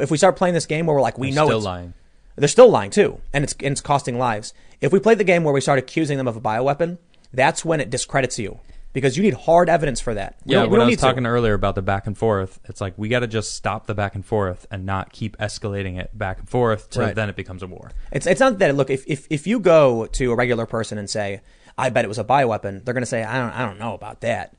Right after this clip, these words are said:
Speaker 2: Yeah.
Speaker 1: If you say, "It started there,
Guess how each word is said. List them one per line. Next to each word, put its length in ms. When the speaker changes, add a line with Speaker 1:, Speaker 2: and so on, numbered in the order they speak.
Speaker 2:
Yeah. 200
Speaker 1:
If 120
you 80
say, 360
"It 120
started 340
there, 320